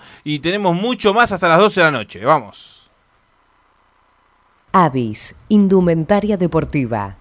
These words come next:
Speaker 2: Veinticinco años atendiendo a casas de deportes de todo el país. Visítanos en avisargentina punto com y en nuestras redes sociales.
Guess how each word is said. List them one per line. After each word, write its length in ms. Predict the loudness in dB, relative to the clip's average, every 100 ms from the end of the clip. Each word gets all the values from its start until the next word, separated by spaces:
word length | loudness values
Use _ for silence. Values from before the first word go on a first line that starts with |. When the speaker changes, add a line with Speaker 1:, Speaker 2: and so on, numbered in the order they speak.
| -4
Speaker 2:
Veinticinco 760 | 0 0 0 -4 -4 -2 0
años 360 | 0 0 -4 -4
atendiendo 540 | -4 -4 -2 -2 0
a 80 | -2
casas 380 | -2 -4 -4 -6
de 100 | -4
deportes 760 | -4 -2 -4 -4 -4 -4 -4 -8
de 180 | -6 -6
todo 480 | -2 -2 0 0 0
el 140 | 0
país. 560 | -2 -2 -4 -10 -14 -14 -20 -20 -4
Visítanos 800 | -2 -2 0 0 0 -2 -4 -10 -8
en 180 | -4 0
avisargentina 1000 | 0 -2 -6 -8 -6 -6 -4 -4 -2 -2
punto 280 | -4 -4 0
com 280 | 0 0 -4 -14 -4
y 100 | -2
en 60 |
nuestras 340 | -2 -2 -4 -2
redes 300 | -4 -4 -6
sociales. 800 | -8 -6 -6 -6 -10 -14 -18